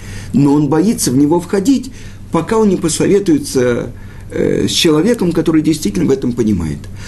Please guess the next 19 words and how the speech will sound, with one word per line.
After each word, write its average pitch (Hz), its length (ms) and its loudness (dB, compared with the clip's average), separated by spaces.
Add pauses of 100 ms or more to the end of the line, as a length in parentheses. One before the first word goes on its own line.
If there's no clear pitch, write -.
(120)
А 123 80 -2
так 208 180 0
как 185 200 -2
его 123 160 2
друг 135 500 0 (140)
был, 101 420 4 (440)
э, 90 140 -2 (160)
очень - 400 2
успешным 95 800 0 (480)
деловым 123 480 2
человеком, 120 680 0
он 175 180 2
просит 208 340 2
его, 175 240 4
чтобы 160 220 -2
он 160 100 0
посмотрел 151 640 0 (220)
это 127 200 0
предложение. 95 600 -2